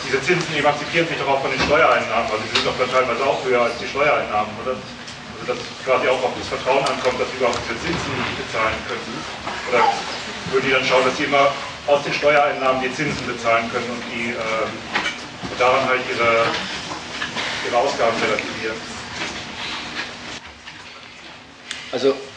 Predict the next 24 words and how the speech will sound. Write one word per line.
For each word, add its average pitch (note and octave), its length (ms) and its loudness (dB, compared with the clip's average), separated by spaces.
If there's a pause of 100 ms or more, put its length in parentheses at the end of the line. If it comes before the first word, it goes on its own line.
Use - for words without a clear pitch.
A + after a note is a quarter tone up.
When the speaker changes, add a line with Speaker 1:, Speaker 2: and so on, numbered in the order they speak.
Speaker 2:
mal, C#3 200 2 (300)
ähm, B2+ 460 4
die C3+ 80 4
Reihenfolge. A2 800 2 (160)
Erstmal G#2+ 560 0 (400)
nimmt C#3+ 200 4
der D3 100 6
Staat - 380 4 (140)
<coughs> - 180 0
über C3+ 220 4
Steuern C#3+ 540 4 (140)
seiner B2+ 300 2
Gesellschaft B2 540 0
Geld B2+ 320 4
weg, E3+ 220 4 (680)
um A3+ 400 4 (1000)
staatliche F3+ 840 2
Leistungen B2 760 2 (760)
für A#3 340 4
die A3+ 160 0
kapitalistische D3+ 800 4
Gesellschaft A2+ 680 2
zu C3 100 0
erbringen. G#2 460 0